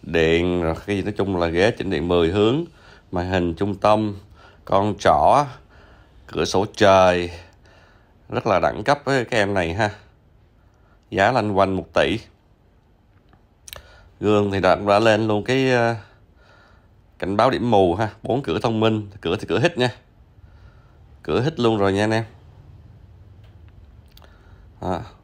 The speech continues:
tựa để tay sau. Rồi, ờ, chỉnh được, ờ, cái hàng ghế thứ ba thì chỉnh được cái độ lưng tựa ghế. Nói chung là con này nó cũng khá hoàn hảo. Cớp, ờ,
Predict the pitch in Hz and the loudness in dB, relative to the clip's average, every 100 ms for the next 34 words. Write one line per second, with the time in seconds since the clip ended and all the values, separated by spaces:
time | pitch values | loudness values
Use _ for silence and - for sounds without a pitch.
0 | - 76 71 64 82 - 98 90 - 95 | -10 -6 -4 -2 -2 0 -2 -2 0 2
1 | 95 98 92 - - - - - - - | 4 2 -2 -6 -20 -20 -20 -20 -12 -4
2 | 76 73 71 71 73 - - 92 113 85 | 0 0 2 2 0 -2 -4 -2 0 0
3 | - 78 71 62 64 110 107 104 104 101 | 2 2 4 2 0 0 0 0 -2 -6
4 | - 98 82 78 82 101 123 120 107 104 | -8 -2 -2 0 0 0 0 -2 2 4
5 | 101 95 92 - 95 92 - 98 67 82 | 4 0 -4 -6 -2 -2 -2 -2 -2 -2
6 | 104 104 92 - 80 80 98 120 151 190 | -2 -4 -8 -6 -6 -4 0 2 2 0
7 | 202 - _ - - - - - _ _ | -6 -14 _ -20 -20 -20 -20 -20 _ _
8 | _ 123 127 113 107 95 90 87 101 101 | _ -8 -4 -4 -2 -2 -2 -2 -2 -2
9 | 92 90 95 82 104 110 135 131 87 87 | -2 -4 -4 -8 -2 0 0 -2 -4 -4
10 | 73 95 131 _ _ _ _ _ _ _ | -2 -2 -4 _ _ _ _ _ _ _
11 | _ _ _ _ _ _ _ _ _ _ | _ _ _ _ _ _ _ _ _ _
12 | _ _ - 123 139 110 104 104 | _ _ -2 -2 0 -2 0 0